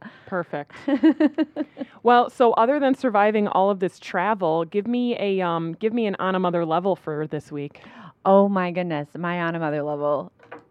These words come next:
Speaker 2: might just bring tears to your eyes.
Speaker 1: Oh.
Speaker 2: My fifteen-year-old had to write a paper for art history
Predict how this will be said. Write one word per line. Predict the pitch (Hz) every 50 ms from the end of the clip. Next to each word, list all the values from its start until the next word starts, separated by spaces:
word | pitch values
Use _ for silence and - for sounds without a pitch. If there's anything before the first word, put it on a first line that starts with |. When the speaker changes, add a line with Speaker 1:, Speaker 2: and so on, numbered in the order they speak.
| _ _ _ _ _ -
Speaker 2:
might | 254 247 247 226 214 214 -
just | 220 208 - _
bring | 202 196 202 190
tears | - - 180 185 190 180 -
to | _ 185
your | 170 156 151
eyes. | 147 147 139 143 156 170 - 240
Speaker 1:
Oh. | 262 -
Speaker 2:
My | 208 196 196 196 202 208 214 240
fifteen-year-old | 233 - 254 247 247 - - 214 208 202 190 175 170 165 165 156 156 202
had | 185 170 165
to | 175
write | 170 180 175 190
a | 202
paper | 196 - 262 233 226 226 170 151 147 185 -
for | - 175 170 165 - -
art | 180 185 - -
history | 185 202 190 185 _ _ 151 143 139 143 139